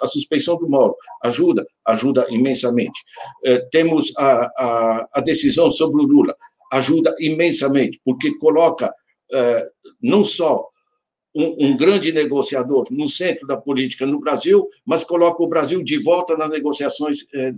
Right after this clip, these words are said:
nas negociações internacionais. Não é à toa que o Lu-, que o Lula teve entrevistas de grande peso internacional com os Estados Unidos, com Le Monde na França, coisa do gênero. O mundo tá escutando,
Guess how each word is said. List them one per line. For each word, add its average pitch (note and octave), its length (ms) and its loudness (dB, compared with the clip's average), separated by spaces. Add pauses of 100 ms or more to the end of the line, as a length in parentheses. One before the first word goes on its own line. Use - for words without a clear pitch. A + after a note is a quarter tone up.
nas C3 140 -4
negociações C3+ 640 -2
internacionais. D3+ 800 0 (460)
Não D3 180 2
é F#3 80 6
à - 80 2
toa E3 360 2
que E3 100 2
o D3 60 4
Lu-, E3 260 2 (180)
que D3 140 2
o C#3 80 4
Lula D#3 300 2
teve D#3+ 320 -2
entrevistas D3+ 680 0
de C3+ 280 -6
grande D3 500 2
peso D3 280 -2
internacional B2 760 -2 (340)
com C#3 200 0
os B2 120 -2
Estados C3+ 380 0
Unidos, C3+ 400 0
com D3 160 0
Le C3+ 100 6
Monde C3+ 280 4
na A2+ 140 0
França, D3 380 -2
coisa D3+ 180 -4
do C#3+ 100 -2
gênero. G#2 320 -2
O A#2 40 -2
mundo D#3+ 320 0
tá E3 100 4
escutando, D#3 680 0